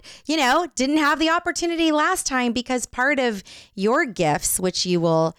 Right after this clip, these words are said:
speak to us about shortly, is your psychic abilities and mediumship. And so we want to dig into all of that stuff too.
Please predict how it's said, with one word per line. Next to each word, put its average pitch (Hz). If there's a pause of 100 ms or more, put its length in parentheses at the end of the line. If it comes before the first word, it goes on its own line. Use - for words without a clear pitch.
speak -
to -
us 165
about 151 (180)
shortly, 180
is 165 (480)
your 180
psychic 180
abilities 196
and 175
mediumship. 220
And 175 (280)
so 196
we 202
want 262
to 202
dig 226
into 220
all 202
of 180
that 170
stuff -
too. 220